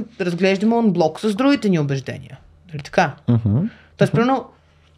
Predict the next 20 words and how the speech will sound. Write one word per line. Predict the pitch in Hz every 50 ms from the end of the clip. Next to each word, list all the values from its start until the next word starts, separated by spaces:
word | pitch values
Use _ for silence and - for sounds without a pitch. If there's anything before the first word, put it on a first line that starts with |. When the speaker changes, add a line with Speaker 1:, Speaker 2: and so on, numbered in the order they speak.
| _ _ _ - - - - - - _ -
Speaker 1:
по | - 190
същата | 175 247 262 254 - 269
логика | 233 214 226 - 277
мога | 240 214 220 214
да | 208
кажем, | 208 - 185 160 165 165 202 220 214
че | - - 247 240 247
убежденията | 247 196 208 196 202 208 202 233
на | 254 247
плоскоземците | - 247 226 - - 220 202 247 254 254 - - -
имат | 247 220 202 202 -
някакъв | 190 165 165 - 147 -
по-специален | - - 143 143 - - - - 139 135 131 131 139
статут, | - - - - 214
защото | 208 - 220 220 -
са | -
им | 226 208
супер | 208 - 220 - - 196
интуитивни. | 170 156 143 143 - 127 120 - - 127 131 127 127 131 135 139
Speaker 2:
Мгм. | 131 120 120